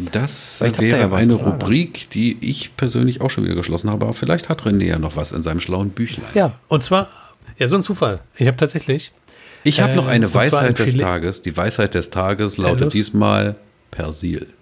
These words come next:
Speaker 3: Nein,
Speaker 1: Letztes Mal
Speaker 3: wer
Speaker 1: war's Ariel.
Speaker 3: Marc, ey. Du
Speaker 2: Ei,
Speaker 3: musst
Speaker 2: ei,
Speaker 3: es,
Speaker 2: ei, ei.
Speaker 3: du musst es schon ernst nehmen.
Speaker 1: Okay.
Speaker 3: Also, die Weisheit des Tages ist,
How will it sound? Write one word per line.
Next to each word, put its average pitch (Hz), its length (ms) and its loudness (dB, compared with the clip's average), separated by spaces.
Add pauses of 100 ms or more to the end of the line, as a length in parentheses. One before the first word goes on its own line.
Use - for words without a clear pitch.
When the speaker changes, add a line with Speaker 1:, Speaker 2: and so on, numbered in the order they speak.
(2250)
Speaker 3:
Nein, 110 160 4
Speaker 1:
Letztes 123 180 4
Mal 113 140 4
Speaker 3:
wer 113 80 6
Speaker 1:
war's 92 160 0
Ariel. 73 460 -4
Speaker 3:
Marc, 95 400 -6
ey. 110 180 -4 (560)
Du - 80 -6
Speaker 2:
Ei, 110 80 2
Speaker 3:
musst 107 300 2
Speaker 2:
ei, - 20 2
Speaker 3:
es, 87 160 -2
Speaker 2:
ei, 87 40 -6
ei. 95 380 -10
Speaker 3:
du - 100 0
musst 127 220 2
es 143 100 -2
schon 139 160 0
ernst 123 380 0
nehmen. 101 140 0
Speaker 1:
Okay. 95 360 -4 (480)
Speaker 3:
Also, 107 300 0 (1120)
die 120 120 0
Weisheit 151 400 2
des 143 120 -2
Tages 104 500 -2 (120)
ist, - 500 -2